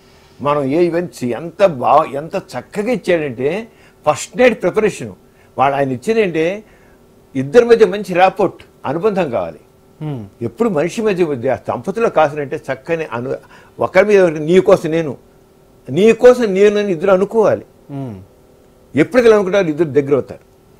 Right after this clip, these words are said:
Speaker 2: Hmm.
Speaker 1: అలాగే వాళ్ళ మైండ్ సెట్ కూడా ఆ రంగా వస్తుంది. నీకోసం నేను, నువ్వు లేనిదే నేను లేను, నీకోసం నువ్వే నా, నువ్వు నేను ఒకటే. ఆ రంగు అదంతా మీకు వాసన చాలా ఎక్కువ ఉంటాయి. అలానే ఎప్పుడైతే మనం ఆ రంగా feel అవుతారో దంపతులు,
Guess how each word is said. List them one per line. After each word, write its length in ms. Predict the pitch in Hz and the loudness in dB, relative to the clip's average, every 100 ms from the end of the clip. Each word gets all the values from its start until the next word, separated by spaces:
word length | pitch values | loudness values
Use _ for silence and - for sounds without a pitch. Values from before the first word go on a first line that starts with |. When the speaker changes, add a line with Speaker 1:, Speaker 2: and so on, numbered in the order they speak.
| - | -16
Speaker 2:
Hmm. 120 | 131 | -2
Speaker 1:
అలాగే 420 | 123 202 208 165 | 4 6 6 4
వాళ్ళ 160 | 185 160 | 4 2
మైండ్ 340 | 117 147 233 | 2 4 4
సెట్ 240 | - 247 220 | 4 0 2
కూడా 200 | 208 185 | 4 4
ఆ 40 | |
రంగా 220 | 170 170 | 4 4
వస్తుంది. 320 | 151 - 120 90 - _ _ _ - | 2 2 -10 -16 -20 _ _ _ -6
నీకోసం 460 | 131 180 185 160 156 | 0 2 2 0 -2
నేను, 380 | 139 135 131 | -4 -4 -6
నువ్వు 220 | 131 135 135 | -4 -4 -2
లేనిదే 300 | 160 160 156 | -2 -2 -4
నేను 200 | 139 131 | -4 -6
లేను, 260 | 135 135 | -6 -6
నీకోసం 540 | 127 151 139 147 131 131 | -6 -6 -4 -4 -4 -8
నువ్వే 200 | 139 151 | -4 -4
నా, 180 | 139 127 117 - - | -4 -8 -10 -16 -10
నువ్వు 300 | 139 151 165 | -6 -2 -2
నేను 240 | 151 151 143 | 0 0 0
ఒకటే. 480 | 139 147 131 135 117 _ _ - | -2 -2 -2 -4 -6 _ _ 0
ఆ 180 | 139 | 2
రంగు 320 | 135 175 202 180 | 4 2 -2 -2
అదంతా 340 | 139 135 156 180 | 0 2 0 -4
మీకు 220 | 156 110 | -4 -2
వాసన 420 | 123 - 160 139 127 - | -2 -2 -8 -10 -12 -14
చాలా 280 | 92 120 160 | -10 -6 -6
ఎక్కువ 200 | 143 123 | -6 -10
ఉంటాయి. 200 | 104 - _ _ _ - | -14 -18 _ _ _ -2
అలానే 340 | 131 160 214 | 4 4 6
ఎప్పుడైతే 300 | 220 - 240 | 6 6 0
మనం 320 | 214 202 202 196 | 0 -4 -4 0
ఆ 100 | 156 | 2
రంగా 640 | 156 185 196 185 175 170 - _ _ _ - | 2 0 2 4 4 0 -12 _ _ _ -4
feel 200 | 185 180 | 2 2
అవుతారో 480 | 165 151 127 135 - | 4 4 4 2 -2
దంపతులు, 640 | 117 123 117 127 117 101 | -2 -2 -4 -6 -4 -6